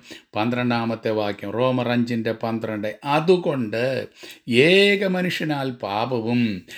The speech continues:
പാപത്താൽ മരണവും ലോകത്തിൽ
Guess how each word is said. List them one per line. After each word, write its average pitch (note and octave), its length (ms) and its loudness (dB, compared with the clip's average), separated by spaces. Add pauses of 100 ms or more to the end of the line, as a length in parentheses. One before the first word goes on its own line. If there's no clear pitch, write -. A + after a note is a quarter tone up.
(200)
പാപത്താൽ C#3+ 680 4 (200)
മരണവും D3 560 4 (160)
ലോകത്തിൽ C#3 600 2